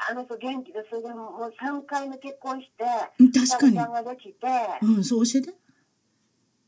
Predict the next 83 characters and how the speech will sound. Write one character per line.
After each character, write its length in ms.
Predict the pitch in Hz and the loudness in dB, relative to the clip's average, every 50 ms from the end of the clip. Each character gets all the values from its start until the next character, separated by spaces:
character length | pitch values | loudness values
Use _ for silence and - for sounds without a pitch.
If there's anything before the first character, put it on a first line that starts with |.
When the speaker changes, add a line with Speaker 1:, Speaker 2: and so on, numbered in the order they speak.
| _ _ _ _ - | _ _ _ _ 4
Speaker 2:
あ、 60 | 311 | 6
な 120 | 339 427 | 6 6
ん 40 | 480 | 4
か 80 | - 370 | 4 4
あ 20 | |
の 60 | 370 427 508 494 | 4 4 2 -2
人、 180 | - - 403 | 0 2 4
Speaker 1:
い 20 | 330 | 4
や、 60 | 247 | 2
い 20 | 233 | 2
や。 60 | - - - _ _ _ | -2 -12 -20 _ _ _
Speaker 2:
ア 100 | - 349 | 0 0
メ 60 | 392 480 | 2 2
リ 60 | 523 | 2
カ 260 | 494 480 494 508 523 508 494 494 494 466 403 | 0 0 0 0 0 0 -2 -4 -6 -8 -10
の、 300 | - _ _ _ - 202 - _ - - _ _ _ - | -12 _ _ _ -14 -14 -14 _ -20 -20 _ _ _ 2
日 160 | 269 330 415 392 | 4 4 4 2
本 200 | 403 453 370 262 | 2 6 6 6
に 40 | |
住 220 | - - - 226 208 | 8 6 4 2 2
ん 60 | 208 | 2
で、 80 | 208 214 | 2 0
違 340 | 208 175 - 185 151 160 | -4 -4 -4 -4 -4 -4
う、 20 | 170 | -2
逆 260 | 185 226 233 - 214 | -2 -2 -2 -2 -2
や、 40 | 160 | -4
何 140 | 165 170 185 | -2 -2 -2
言 100 | 196 208 | 0 0
う 20 | |
て 80 | 226 233 | 0 0
ん 0 | |
ね 20 | 175 | 0
ん。 40 | - | -2
日 340 | 262 - - - - 330 | -8 -14 -4 0 2 2
本 80 | 370 427 523 523 | 2 2 0 0
人 160 | 508 - 403 - | 4 4 4 4
っ 40 | |
て 60 | - 196 | 4 4
ア 20 | |
メ 140 | 226 247 277 | 6 6 6
リ 100 | 302 277 | 6 4
カ 80 | 262 285 | 6 6
に 80 | 294 | 6
住 160 | 294 - - 202 | 6 4 2 0
ん 60 | 190 | 2
で 60 | 190 | 2
る 80 | 196 202 | 0 0
人 160 | - - 180 | -2 -6 -8
結 180 | 165 - 226 233 | -6 -6 -2 0
婚 100 | 247 - | 0 2
し 40 | - | 2
て 80 | 240 | 2
な 60 | 240 | 0
か 80 | 226 - | 0 -2
っ 80 | - - | -10 -14
た？ 100 | - - 208 254 | -12 -8 -8 -6
な 140 | 233 165 151 | -6 -6 -8
ん 60 | 151 | -8
か 120 | - 151 | -10 -10
何 220 | 156 151 143 160 160 | -8 -6 -6 -6 -4
回 180 | 165 165 175 | -4 -4 -4
か。 200 | 165 - - - _ _ - - _ _ _ _ _ _ _ _ _ _ _ _ _ _ _ _ _ _ _ _ _ _ - | -6 -8 -14 -16 _ _ -20 -20 _ _ _ _ _ _ _ _ _ _ _ _ _ _ _ _ _ _ _ _ _ _ -8
Speaker 1:
ア 100 | - 254 | -4 -2
メ 120 | 285 320 | -2 -2
リ 100 | 339 320 | -2 -2
カ 140 | 330 320 320 | -2 -2 -2
に 80 | 320 320 | -2 -4
住 100 | 320 320 | -6 -6
ん 60 | 311 | -4
で 80 | 320 | -4
る 160 | 320 311 - - _ _ _ | -6 -6 -8 -12 _ _ _
人 200 | _ _ - 226 | _ _ -12 -12
っ 80 | 214 - | -10 -12
て 80 | - | -14
い 20 | 175 | -10
う 40 | - | -8
か、 80 | 175 180 | -8 -8
日 100 | 214 247 | -8 -6
本 260 | 254 277 311 320 302 | -4 -2 -2 -2 -2
人 180 | 311 320 311 285 | -4 -8 -8 -8
や 100 | 214 185 | -8 -10
け 160 | - 170 170 | -12 -14 -10
ど、 80 | - | -6